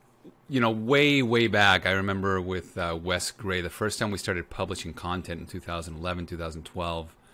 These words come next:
uh, he came on the scene with a common, um, client that was reading our paper, was reading Wes's paper. We started talking. They were saying, "Well, I, you know, which quant should I choose?" And as we got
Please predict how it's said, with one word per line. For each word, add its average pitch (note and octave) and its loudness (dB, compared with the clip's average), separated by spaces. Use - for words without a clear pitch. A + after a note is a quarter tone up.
uh, F2 -4
he A2+ -2
came G#2+ 0
on F#2+ 2
the F2 -4
scene F#2+ -2
with F2 -2
a E2+ -2
common, G2 -2
um, - -10
client - -6
that E2+ -2
was E2+ -6
reading F#2+ -2
our A2+ 4
paper, G#2+ 0
was F2 -4
reading E2+ -6
Wes's A2+ -2
paper. F#2+ -4
We G2 -4
started G2 -4
talking. F#2 -4
They G2+ -2
were G2 0
saying, G2+ -4
"Well, F#2 0
I, F#2 -2
you G2 -2
know, F#2 0
which G#2+ 0
quant A2 0
should - -6
I E2+ 0
choose?" A2+ 0
And G2+ -4
as F#2+ -4
we G#2+ -4
got D#3+ -2